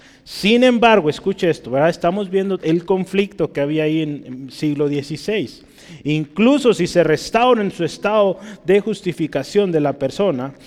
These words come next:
si hay una mancha en el alma de la persona, cuando muera no irá al cielo, más bien irá al purgatorio.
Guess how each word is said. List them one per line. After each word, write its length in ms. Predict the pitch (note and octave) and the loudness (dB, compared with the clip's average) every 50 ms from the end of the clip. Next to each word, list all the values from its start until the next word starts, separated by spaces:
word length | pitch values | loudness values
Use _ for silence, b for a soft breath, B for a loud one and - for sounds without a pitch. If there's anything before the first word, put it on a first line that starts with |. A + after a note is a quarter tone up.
| B B B | B B B
si 320 | B - - - - G#3 C4 | B -12 -8 0 4 4 6
hay 180 | C#4+ D4 C#4+ | 6 4 2
una 240 | C#4+ C#4 C4 B3 G#3+ | 2 0 0 0 0
mancha 600 | F#3+ F3+ F3+ G3 B3 D4 D4+ D4+ D4 - - A3+ | 0 0 2 2 2 2 2 0 0 0 -2 0
en 100 | G#3 F#3+ | 2 2
el 160 | F3+ F3 F3+ | 4 4 4
alma 320 | F#3+ G#3 G#3+ G3+ F#3 E3+ D#3 | 4 2 2 0 0 0 0
de 80 | D#3 | 0
la 160 | D3 C#3+ C#3+ | 0 0 -2
persona, 400 | - C#3+ - - - G3 E3+ D3+ | -2 -4 -4 -4 -4 -4 -4 -4
cuando 340 | C#3+ - A3 A#3+ A#3+ G#3+ F#3 | -4 -2 -2 -2 -2 -2 -4
muera 380 | E3+ E3+ F3+ F3+ F3 F3 D3 D3+ | -2 -2 -2 0 0 -2 -4 -4
no 160 | C#3+ D3 D3+ | -6 -6 -4
irá 120 | C#3+ C#3 | -2 -2
al 80 | C3+ C3+ | -4 -4
cielo, 380 | - - D#3+ D#3+ D3 A#2 G#2+ - - - - _ _ b b b b b b | -6 -6 -6 -6 -4 -6 -8 -12 -18 -20 -20 _ _ b b b b b b
más 220 | - C3 C3 B2+ A#2+ | -4 -4 -4 -2 -2
bien 260 | C#3+ D#3+ E3+ E3 - | -2 -2 -2 -2 -4
irá 240 | C#3 C3 B2 B2+ B2+ | -4 -2 0 2 2
al 140 | C3 C3 C3 | 0 0 -2
purgatorio. 600 | C3+ C3+ B2 A2 G#2+ G2+ - G#2+ G#2 G#2 G2+ G2 | -4 -4 -2 -2 -4 -4 -4 -6 -6 -6 -8 -10